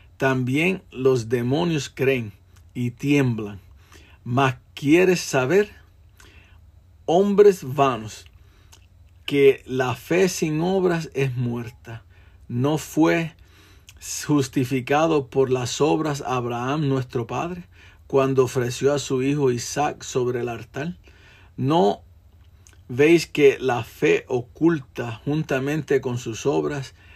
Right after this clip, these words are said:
y que la fe se des-, se perfeccionó por las obras?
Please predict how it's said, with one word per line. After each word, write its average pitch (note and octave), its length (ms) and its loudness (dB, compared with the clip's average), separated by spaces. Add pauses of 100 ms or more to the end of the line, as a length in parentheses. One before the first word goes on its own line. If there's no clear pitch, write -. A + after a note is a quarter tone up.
(340)
y C3+ 340 -4 (200)
que C3 200 6
la A#2+ 240 0
fe E3+ 440 0 (220)
se C3 320 2
des-, B2 280 -2 (640)
se B2+ 320 -2
perfeccionó B2 1120 -4 (520)
por C3+ 180 4
las B2 240 0
obras? A3+ 540 -6